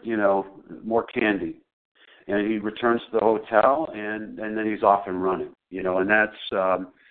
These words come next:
and next thing you know, he, you know, we're pounding our, our fist on the bar, you know. "How did, how did I get here? Someone woke up this morning on the line right now. How did I do it again last night? Why can I, why can't I get this thing?"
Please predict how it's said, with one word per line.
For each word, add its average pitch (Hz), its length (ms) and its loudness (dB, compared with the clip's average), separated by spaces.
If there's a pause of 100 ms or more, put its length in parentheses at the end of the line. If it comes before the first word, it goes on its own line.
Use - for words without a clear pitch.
(480)
and 101 120 -4
next - 260 -4
thing 117 120 -2
you 113 100 -2
know, 107 460 2
he, 107 100 -10
you 104 180 -8
know, 98 160 -4
we're 90 180 -4 (100)
pounding 120 360 2
our, 113 240 2 (100)
our 104 300 -4 (140)
fist - 260 -6
on 107 160 -6
the 101 60 -10
bar, 98 480 2
you 90 140 -12
know. 98 360 -6
"How 120 140 -4
did, 131 120 -6
how 127 140 -12
did 147 140 -10
I 147 100 0
get 139 240 -2
here? 92 300 -6 (180)
Someone 139 240 0
woke 135 260 2
up 131 160 4
this 110 100 -6 (120)
morning 113 300 -2
on 98 140 -4
the 101 60 -6
line 101 440 -2
right 113 240 -2
now. 131 300 -4 (540)
How - 180 -10
did 160 140 -2
I 156 120 4
do 139 200 0
it 127 80 2
again 123 300 -2
last 117 280 -2
night? 107 340 -2 (540)
Why 113 280 -8
can 151 140 -6
I, 139 120 -2
why 120 340 -12 (180)
can't 156 240 -6
I 139 120 -6
get - 340 -10
this 110 120 -4 (140)
thing?" 85 220 -10